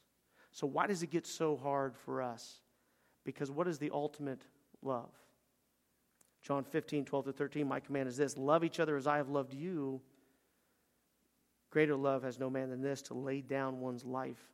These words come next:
for one's friends. And this is why it's a challenge unlike any other. Because this is not laying down your life once. Just about everybody I know, just about everybody I know, given the proper stakes,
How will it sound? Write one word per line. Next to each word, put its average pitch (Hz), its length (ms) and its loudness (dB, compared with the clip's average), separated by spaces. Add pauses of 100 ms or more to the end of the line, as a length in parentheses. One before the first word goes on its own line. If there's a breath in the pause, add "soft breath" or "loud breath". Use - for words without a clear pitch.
(460)
for 135 160 -2
one's 123 260 -2
friends. 123 420 -4
And 123 200 -8
this 185 320 2
is 165 160 -4
why 147 280 2
it's 139 140 -2
a 143 40 -4
challenge 135 600 -2
unlike 131 480 -2
any 127 220 -4
other. 117 280 -6 (1160)
Because 147 240 0
this 190 160 -2
is 202 60 -4
not 180 180 4
laying 156 240 6
down 139 220 2
your 135 100 0
life 131 240 0
once. 131 340 -4
Just 226 160 -4
about 240 160 6
everybody 208 320 4
I 190 80 6
know, 139 380 0 (1900)
just 311 260 6
about 196 380 4
everybody 160 400 4
I 156 80 4
know, 117 240 -4 (1120)
given 311 300 12
the 302 60 10
proper 233 340 6
stakes, - 500 -6